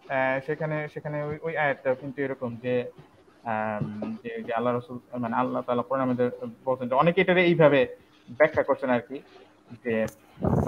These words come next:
আমি কোরআনের আয়াতটা একটু পড়ি, কারণ আল্লাহর কালাম পড়লে একটু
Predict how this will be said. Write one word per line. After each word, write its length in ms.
আমি 120
কোরআনের 380
আয়াতটা 360
একটু 280
পড়ি, 180
কারণ 160
আল্লাহর 240
কালাম 260
পড়লে 160
একটু 140